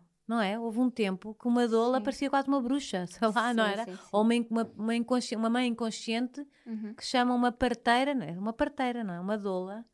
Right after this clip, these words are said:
Speaker 1: é qua-, é muito mais do que isso,
Speaker 2: Uhum.
Speaker 1: que eu agora estou a aprender, não é?
Speaker 2: <laughs>
Speaker 1: Ahm, mas, mas houve uma, uma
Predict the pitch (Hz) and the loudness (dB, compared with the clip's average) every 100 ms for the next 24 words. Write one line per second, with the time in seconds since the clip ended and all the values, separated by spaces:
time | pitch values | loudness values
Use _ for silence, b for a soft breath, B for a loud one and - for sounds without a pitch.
0 | _ _ - 196 - 226 - - _ 202 | _ _ -10 -6 2 2 0 -8 _ -2
1 | 208 233 208 202 196 180 185 196 208 330 | 2 2 2 2 2 -2 -8 -8 -8 -12
2 | 359 - 214 208 160 170 160 165 170 - | -16 -14 -10 -10 -8 -6 -2 -2 -4 -4
3 | 165 165 170 165 160 220 294 349 359 330 | -4 -2 -4 -4 -4 -2 0 2 0 -2
4 | 320 302 285 294 240 - 196 185 185 185 | -4 -8 -12 -14 -10 -4 -2 -2 -4 -6
5 | 180 b b b b b 202 220 220 220 | -10 b b b b b -2 0 2 2
6 | 220 208 - - - _ - 226 226 226 | 0 -4 -10 -14 -18 _ -8 0 2 2
7 | 277 277 311 302 294 277 277 247 277 | 0 0 0 2 0 -2 -4 0 0